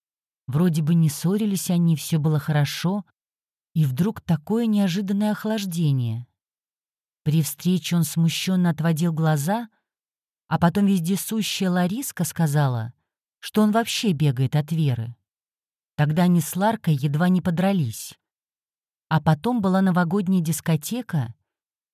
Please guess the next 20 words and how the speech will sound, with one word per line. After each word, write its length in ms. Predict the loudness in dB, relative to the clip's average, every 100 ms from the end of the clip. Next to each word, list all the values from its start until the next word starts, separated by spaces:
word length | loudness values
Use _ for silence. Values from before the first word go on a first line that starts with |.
| -4
где 200 | 2 2
Серёжа 460 | 2 0 0 0
весь 340 | 0 -2 -4 -6
вечер 480 | -2 0 0 0
увивался 580 | 0 2 2 0 0 -2
за 220 | 0 0
первой 420 | 0 0 0 2 0
красавицей 720 | 2 0 0 0 -2 -2 -4
школы 640 | -6 -8 -6 -2 -2 -4 -8 _ _ _ -6
Викой 340 | -2 0 0
Пашкевич, 920 | 0 -2 -2 -2 -2 -2 -8 -12 -14 -18 _ _ _ _ _
и 100 | -4
та 140 | 0
явственно 720 | 0 2 0 -2 -6 -4 0 0
отличила 720 | -2 -6 -6 -8 -6 -2 0
его 340 | 0 0 -2
среди 340 | -4 -4 -2
других 400 | -2 -2 -2 -4
своих 380 | -6 -4 -4 -2
поклонников. 1000 | -4 -4 -2 -2 0 -2 -6 -14 -16 _